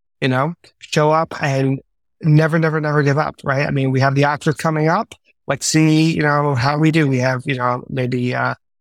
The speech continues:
too few from a nomination. But again, it's about showing up. I mean, last year, Eugenio was a part of the Oscar-winning film Coda,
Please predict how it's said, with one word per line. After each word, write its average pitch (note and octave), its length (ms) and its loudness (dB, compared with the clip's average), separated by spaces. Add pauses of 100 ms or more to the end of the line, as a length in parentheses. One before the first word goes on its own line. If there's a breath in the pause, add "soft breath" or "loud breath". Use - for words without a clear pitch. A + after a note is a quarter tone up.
(120)
too G3+ 180 2
few F#3 580 2
from D3 220 -2
a C#3 220 -2
nomination. D3+ 760 0 (120)
But D3+ 100 0
again, E3 160 0
it's B2+ 100 -8
about D3 180 -2
showing C3+ 320 2
up. D3+ 180 0
I D3+ 60 -2
mean, C3 140 -2
last C3+ 280 -2
year, C#3+ 340 0
Eugenio C#3 400 2
was C#3+ 160 0
a C#3+ 60 0
part C#3+ 300 0
of C#3+ 160 -2
the C#3+ 240 2
Oscar-winning C#3+ 580 0
film D3 320 -4
Coda, - 320 -2